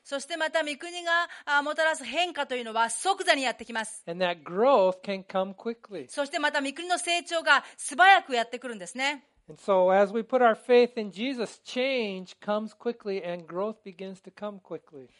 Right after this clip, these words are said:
Speaker 1: そしてイエス様を自分の救い主、救い主として、う-、あー、信じてイエス様に信仰を置くときに、えー、その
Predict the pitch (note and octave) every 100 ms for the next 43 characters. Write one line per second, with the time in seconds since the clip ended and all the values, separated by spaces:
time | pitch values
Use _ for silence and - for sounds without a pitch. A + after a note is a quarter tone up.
0 | _ - C4 - D#4+ F4 F#4 E4+ D4+ C#4
1 | A#3 B3 C#4+ D4+ - E4+ F4 D4 D4+ -
2 | B3 - - F4+ E4 C#4 - A#3 C4+ B3
3 | - - A#3 A#3+ A3+ A3 G#3 G3 G3 G3
4 | _ - F4+ D#4 B3 - B3+ E4 F4 D4+
5 | B3+ A#3+ - D4+ D#4 C#4 D#4 D4 - D#4
6 | C#4 C#4 D#4+ C4 - - B3 G#3 G#3 G3
7 | G3 A3 G#3 G#3+